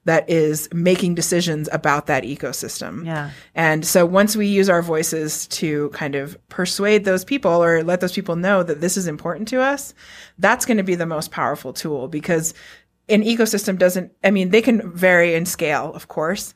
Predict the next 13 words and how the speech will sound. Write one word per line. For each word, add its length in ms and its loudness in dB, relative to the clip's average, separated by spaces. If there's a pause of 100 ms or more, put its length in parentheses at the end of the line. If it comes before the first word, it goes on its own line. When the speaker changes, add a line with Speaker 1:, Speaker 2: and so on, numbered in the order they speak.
(160)
Speaker 2:
Mm-hmm. 220 -10
Speaker 1:
but 260 4
your 160 4
local 320 2
ecosystem 680 0
doesn't 260 2
just 180 -2
include 400 -2
your 240 -2
yard. 480 0
Speaker 2:
Mm-hmm. 160 -2
Speaker 1:
It 120 6
includes 760 -2